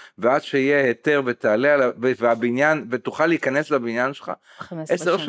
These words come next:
Speaker 1: שנים, זה מטורף.
Speaker 2: כן, נכון.
Speaker 1: יש ארצות שאם כך וכך חודשים לא קיבלת היתר, אוטומטית אתה מקבל אותו.
Speaker 2: אז מה, אילן, מה עושים? מה
Speaker 1: גם האסון לא כזה נורא.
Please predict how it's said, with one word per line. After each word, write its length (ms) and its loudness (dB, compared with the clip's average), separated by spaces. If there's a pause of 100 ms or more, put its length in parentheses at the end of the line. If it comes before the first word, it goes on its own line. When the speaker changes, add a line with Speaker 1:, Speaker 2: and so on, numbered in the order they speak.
Speaker 1:
שנים, 260 -4
זה 120 -2
מטורף. 600 -4
Speaker 2:
כן, 240 -4 (140)
נכון. 300 -10
Speaker 1:
יש 120 -2
ארצות 460 2
שאם 340 -2
כך 200 0
וכך 260 -2
חודשים 560 -4
לא 80 2
קיבלת 380 -4
היתר, 320 -2
אוטומטית 560 -4
אתה 120 -12
מקבל 360 -8
אותו. 280 -12 (420)
Speaker 2:
אז 180 -2
מה, 260 2
אילן, 280 2
מה 80 4
עושים? 480 -2
מה 400 -2 (200)
Speaker 1:
גם 200 2
האסון 560 0
לא 160 2
כזה 260 2
נורא. 460 2